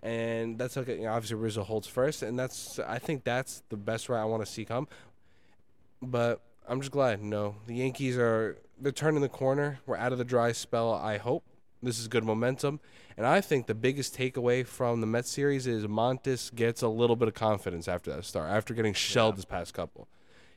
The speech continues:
Speaker 1: He looked like he was in trouble a couple times. You had him on the ropes. You had him with corners. You had him, a couple guys on base. But you know what? He got back up. He didn't get too deep in the count. And he stayed alive. And he only allowed a couple runs.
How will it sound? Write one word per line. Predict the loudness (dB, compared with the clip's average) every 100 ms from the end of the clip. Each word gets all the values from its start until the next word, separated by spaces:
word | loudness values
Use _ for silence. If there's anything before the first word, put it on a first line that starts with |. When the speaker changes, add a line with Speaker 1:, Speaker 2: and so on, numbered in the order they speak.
| 2
Speaker 1:
He | 4
looked | 10 12 10 4 2
like | 2
he | 2
was | 0
in |
trouble | 2 4 4
a | 2
couple | 0 -2
times. | -2 2 2 2
You |
had | 2 2
him | 4
on | 2
the | 6
ropes. | 6 6 4 -6 -8 -12 -20 -20 -20 -20 -20 -20 -6
You | 0
had | 4 6
him | 6 2
with | -2
corners. | 2 8 8 8 6 2
You | 2
had | 6 6
him, | 6
a | 2
couple | -2 0
guys | 2 4
on | 2
base. | 4 4 2 -2 -6 -8 -14 -20 -20 -20 -20 -20 -2
But | 6 6
you | 8
know | 6
what? | 6 4
He | 6
got | 8 10
back | 6 4 6
up. | 4 4 -4 -20 -10
He | -2
didn't | 2 2
get | 2 2
too | 0
deep | 0 0
in |
the | 0
count. | 4 4 2 -2 -20 -20 -20 -20 -20 -20 -20 -20 -20 -20 -20 -20 -2
And | 2
he |
stayed | 4 4 6
alive. | 6 6 6 4 2 -8 -20 -20 -20 -20 -20 -20 -20 -20 -20 -20 -2
And | 4
he |
only | 6 6
allowed | 4 4
a |
couple | 2 -2 0
runs. | 0 -2 -12 -16